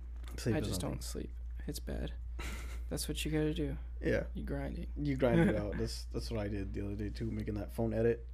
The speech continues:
Speaker 1: thing.
Speaker 2: Man,
Speaker 1: Uh,
Speaker 2: especially the music video.
Speaker 1: Uh-huh.
Speaker 2: The music video, I stayed up so late.
Speaker 1: You edit that?
Speaker 2: Yeah.
Speaker 1: Oh, damn.
Speaker 2: I did, I did it all. I stayed up for, like, another, like, week and a half, two weeks,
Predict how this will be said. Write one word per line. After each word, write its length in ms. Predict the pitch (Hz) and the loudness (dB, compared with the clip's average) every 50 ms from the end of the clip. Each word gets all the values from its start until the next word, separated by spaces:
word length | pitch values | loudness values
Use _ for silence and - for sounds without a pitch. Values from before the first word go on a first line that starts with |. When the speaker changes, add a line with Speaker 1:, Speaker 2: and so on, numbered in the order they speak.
| - | -2
Speaker 1:
thing. 260 | - 117 117 120 120 - - - - - - - - - - - - - - - - - 180 | 0 2 2 2 0 -2 -6 -8 -8 -8 -8 -8 -10 -10 -10 -8 -8 -8 -8 -8 -8 -4 0
Speaker 2:
Man, 140 | 160 143 135 | 2 2 2
Speaker 1:
Uh, 40 | |
Speaker 2:
especially 420 | 143 143 - - 160 170 - 208 175 | 2 2 4 6 6 6 8 6 6
the 80 | 160 | 8
music 320 | 151 147 147 143 139 135 - | 6 6 6 4 2 0 0
video. 360 | - 135 131 131 131 131 160 - - - - - | 0 0 0 2 2 0 0 -2 -4 -6 -6 -2
Speaker 1:
Uh-huh. 220 | 127 135 123 127 - - - - - | 2 4 4 4 2 -2 -6 -4 0
Speaker 2:
The 120 | - 143 | 2 4
music 300 | 143 151 160 165 180 175 | 6 6 6 6 6 8
video, 300 | 175 180 175 170 165 - - | 8 8 10 10 8 6 6
I 220 | 139 156 156 156 | 6 8 8 8
stayed 400 | 151 - - - - 139 139 - | 6 4 0 0 0 0 0 0
up 180 | - - - - | -2 -4 -4 -6
so 480 | - - - - - 64 62 - - - - | -4 -4 -2 -2 0 0 0 -2 -2 -4 -4
late. 160 | - - - - | -4 -6 -4 0
Speaker 1:
You 180 | 151 143 143 143 | 6 10 10 10
edit 160 | 147 151 - | 10 10 6
that? 240 | 170 170 - - - - - - - - - 226 - - 175 | 4 4 4 0 -4 -6 -6 -6 -6 -6 -6 -6 -6 -4 -2
Speaker 2:
Yeah. 240 | 151 - - - 170 - - - | -2 -2 -2 -2 -4 -4 -4 -6
Speaker 1:
Oh, 40 | - - - - | -8 -8 -8 -6
damn. 220 | - 196 - - - - | -4 -4 -4 -6 -6 -4
Speaker 2:
I 100 | - 156 | -2 -2
did, 280 | 147 147 147 147 180 175 - - | 0 0 0 0 -2 -4 -4 -6
I 40 | 147 | -6
did 160 | 131 - - 143 | -4 -2 -2 -2
it 120 | - - | -2 -2
all. 240 | - - - - - - - - - - - - - - - - - - - - - | -2 -4 -4 -4 -6 -6 -6 -8 -8 -8 -8 -8 -8 -8 -8 -8 -8 -8 -8 -8 -2
I 160 | - 156 160 160 | 2 4 4 4
stayed 260 | - - - 147 147 | 4 2 2 2 2
up 140 | 139 131 - - - - - - 226 - - - - - | 2 0 -2 -6 -8 -8 -8 -8 -8 -8 -8 -8 -8 -4
for, 140 | - 143 135 | -2 0 0
like, 260 | 139 139 139 127 - - - - - - - - - - - - - - | 0 0 0 -2 -4 -6 -6 -6 -6 -8 -8 -8 -8 -8 -8 -8 -6 0
another, 400 | 185 165 156 151 143 135 143 143 | 2 2 4 4 4 2 2 2
like, 320 | 135 139 135 135 - - - - - - - - - - - - - - - - - - - - - - - | 2 2 0 0 -2 -6 -6 -6 -6 -6 -8 -8 -8 -6 -6 -6 -6 -6 -6 -6 -6 -6 -6 -6 -6 -4 -2
week 240 | 196 160 156 151 156 | 2 2 2 2 2
and 100 | 147 160 | 2 2
a 40 | |
half, 300 | 165 147 143 143 - - | 4 4 4 4 2 0
two 200 | - - 156 151 | -2 2 2 4
weeks, 440 | 147 143 143 147 - - - - - | 4 4 2 2 0 -2 -2 -4 -4